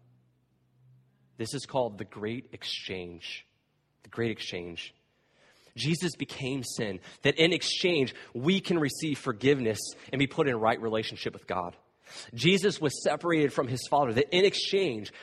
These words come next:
we can be brought into the divine family forever. Jesus swallowed the curse placed upon humanity, that in exchange we might have new and enduring life. Jesus endures death, that in exchange we might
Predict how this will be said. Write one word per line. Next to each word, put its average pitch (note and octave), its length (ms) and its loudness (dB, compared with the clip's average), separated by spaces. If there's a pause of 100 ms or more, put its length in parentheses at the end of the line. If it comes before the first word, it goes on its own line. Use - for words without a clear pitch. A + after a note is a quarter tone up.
we F3 180 6
can F#3 140 2
be D#3+ 80 0
brought D3 380 6
into C3+ 260 0
the B2 160 -2
divine B2 380 0
family A#2+ 360 -4
forever. F#2+ 520 -4 (640)
Jesus F3+ 340 4 (100)
swallowed E3 500 4
the A#2 80 -2
curse - 380 -4
placed - 360 0
upon D3+ 300 2
humanity, B2+ 640 0 (240)
that E3+ 220 8
in F#3 100 8
exchange F#3 560 4
we D3 200 0
might F3 200 4
have C#3 280 2
new D3+ 380 0
and B2+ 140 -2
enduring A#2+ 460 -2
life. F#2 640 -6 (1080)
Jesus G3 440 2
endures D#3+ 420 2 (100)
death, D3+ 300 2 (160)
that C#3+ 200 6
in G3 140 6
exchange E3 540 2 (340)
we F3 180 2
might E3 320 0